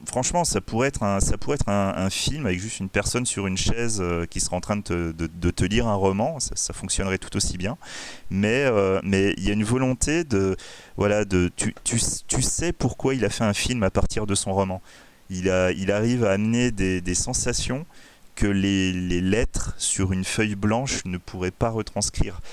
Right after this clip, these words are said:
même décrites de la plus belle manière. C'est,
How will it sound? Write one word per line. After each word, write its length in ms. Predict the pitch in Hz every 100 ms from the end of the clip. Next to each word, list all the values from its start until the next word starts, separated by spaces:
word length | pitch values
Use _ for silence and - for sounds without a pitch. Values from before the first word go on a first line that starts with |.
| - -
même 320 | 104 113 117
décrites 420 | 101 110 - 123
de 120 | 107 95
la 100 | 95
plus 180 | -
belle 200 | 98 110
manière. 400 | 117 113 113 104 -
C'est, 520 | - - 92 92 87